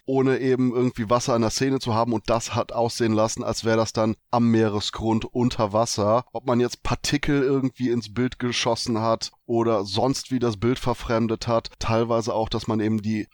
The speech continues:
Kamera so eingestellt hat, dass der Film langsamer gelaufen ist, damit diese tiefen, schweren Unterwasserbewegungen dadurch zustande kamen. All das wurde hier eben auch schon gemacht.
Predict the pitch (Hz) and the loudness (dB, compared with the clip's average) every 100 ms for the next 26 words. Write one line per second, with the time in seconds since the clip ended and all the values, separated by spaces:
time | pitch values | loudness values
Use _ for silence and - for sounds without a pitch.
0 | - 127 131 127 120 117 117 - - 120 | -2 0 2 0 2 4 2 -2 -2 0
1 | 120 123 123 - 117 113 - 117 - - | 2 2 0 0 2 2 0 0 -2 -4
2 | 110 110 101 - 135 131 117 127 120 117 | -2 -2 -4 0 2 2 2 2 0 0
3 | 113 110 98 110 123 110 117 104 104 113 | 0 0 0 0 -4 -4 -4 -4 -4 -6
4 | - 127 123 120 117 - - - - - | -4 -4 -4 -2 -2 -2 -18 -4 0 0
5 | 110 120 131 123 120 117 120 101 120 - | 2 2 2 2 0 0 -2 0 0 2
6 | 123 117 107 113 117 117 113 110 113 - | 0 0 0 0 2 0 2 0 -2 -4
7 | - 107 117 113 113 - 113 110 110 107 | -6 -4 0 2 0 0 2 2 2 -2
8 | _ 120 123 127 123 - 120 117 107 117 | _ 2 4 4 0 0 -2 -2 0 0
9 | 92 110 107 104 113 - 117 104 101 117 | 2 2 0 0 -4 -2 -2 0 2 2
10 | 180 - | 0 -6